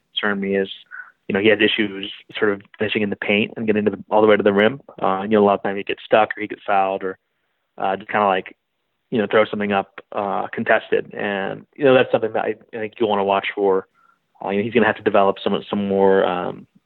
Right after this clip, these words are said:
just, you know, creativity in terms of how, how do you score, you know, going to the basket if you can't jump over somebody? And, you know, he can't overpower guys anymore at this level. You know, he's big, but he's not gonna physically dominate in the N B A.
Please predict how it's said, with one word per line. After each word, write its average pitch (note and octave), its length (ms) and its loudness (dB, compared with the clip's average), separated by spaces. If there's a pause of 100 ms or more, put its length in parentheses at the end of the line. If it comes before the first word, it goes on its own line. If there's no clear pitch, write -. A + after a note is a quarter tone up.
(200)
just, - 280 -2 (100)
you B2 160 -6
know, A#2+ 80 6
creativity A2 520 2
in G2 80 -4
terms G2+ 260 -8
of F#2+ 120 -4 (800)
how, C3+ 200 0
how C3 180 2
do A#2+ 60 0
you A2 120 -8
score, G#2 340 -8
you G2+ 160 -14
know, G2+ 60 -10
going G2+ 160 -8
to G2+ 60 -12
the G2 60 -12
basket F#2 300 -10
if F#2+ 80 -8
you G2+ 60 -16
can't - 180 -12
jump - 160 -8
over - 220 -4
somebody? - 500 -6
And, F#2 400 -8
you G#2 60 -4
know, A2 60 0
he A#2+ 60 2
can't B2 220 0
overpower G#2+ 420 0
guys F#2 200 -4
anymore G2 280 -12
at - 60 -18
this - 140 -18
level. F2 260 -4
You F2 60 -6
know, G#2+ 60 -8
he's G#2 120 -6
big, G#2 320 4
but - 100 -12
he's F#2+ 200 -8
not E2 240 -6 (560)
gonna - 180 -6
physically G2 300 -2
dominate G2 420 -8
in C3+ 100 -14
the C3 80 -2
N B2+ 120 -2
B C3+ 100 2
A. C#3 220 2